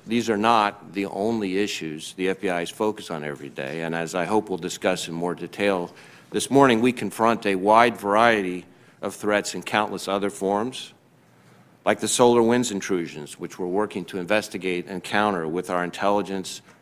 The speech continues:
law enforcement, and private sector partners, both here and abroad. Not to mention a huge range of other cyber threats from nation states, criminals, and toxic combinations of the two, like the vast,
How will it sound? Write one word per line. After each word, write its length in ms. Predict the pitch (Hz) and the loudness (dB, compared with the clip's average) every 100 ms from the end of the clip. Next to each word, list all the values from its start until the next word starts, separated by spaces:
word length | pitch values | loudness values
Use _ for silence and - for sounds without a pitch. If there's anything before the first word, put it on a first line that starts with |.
| - | -4
law 200 | 95 101 | 2 2
enforcement, 680 | 95 98 92 - 92 90 90 - _ | 2 -2 -2 -2 -6 -6 -8 -14 _
and 120 | 90 | -10
private 380 | - 104 107 95 | 2 6 6 4
sector 300 | - 85 - | -4 -6 -6
partners, 380 | 80 90 76 76 | -6 -4 -4 -6
both 260 | - 87 - | -4 -4 -4
here 480 | - 104 107 113 113 - _ _ - | -4 0 0 0 -4 -18 _ _ -8
and 200 | 95 104 | -2 -2
abroad. 460 | 78 78 71 67 65 - _ _ _ _ | -2 -4 -6 -6 -12 -20 _ _ _ _
Not 200 | 104 113 | 0 2
to 60 | 117 | 2
mention 400 | 110 123 120 98 | 2 2 0 -4
a 60 | |
huge 480 | 87 - 127 120 113 | -4 -8 -4 -2 -2
range 540 | 92 95 95 95 90 - | -2 -2 0 -2 -6 -10
of 160 | 101 - | -10 0
other 340 | 120 131 95 | 2 4 2
cyber 400 | 76 92 82 73 | 0 0 0 -4
threats 300 | 76 85 69 | -6 -6 -6
from 180 | - 80 | -8 -6
nation 380 | 90 110 - 90 | -2 -2 -4 -8
states, 520 | - 80 69 - - | -6 -6 -6 -8 -12
criminals, 640 | - - 107 101 76 71 - - - - - | -10 -2 0 0 -4 -8 -14 -20 -20 -20 -10
and 140 | 90 | -8
toxic 720 | - 110 110 - 107 92 - | 2 4 4 2 -4 -4 -10
combinations 800 | - 95 92 85 92 98 - 76 | -4 0 0 0 -2 -2 -4 -8
of 140 | 78 65 | -10 -12
the 60 | |
two, 380 | 71 - 85 62 - - _ _ _ _ - - - - | -8 -4 -2 -4 -12 -20 _ _ _ _ -20 -20 -20 2
like 200 | 113 113 | 2 4
the 80 | 104 | 2
vast, 720 | 87 110 120 127 - - - | 4 8 8 6 2 -6 -12